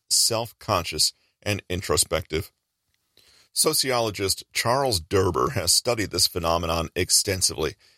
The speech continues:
and believes that this form of conversational narcissism can occur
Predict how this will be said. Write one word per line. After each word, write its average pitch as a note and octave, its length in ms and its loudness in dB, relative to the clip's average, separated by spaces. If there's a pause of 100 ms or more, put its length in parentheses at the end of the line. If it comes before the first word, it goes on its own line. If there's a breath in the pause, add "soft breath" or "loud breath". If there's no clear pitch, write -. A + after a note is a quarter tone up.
(120)
and G#2+ 160 -2
believes G#2 440 -2
that F#2 340 -2
this - 240 0
form D2+ 500 -2
of F2+ 240 -2
conversational A#2+ 800 -2
narcissism E2 720 0
can F2+ 160 -4
occur F#2 380 0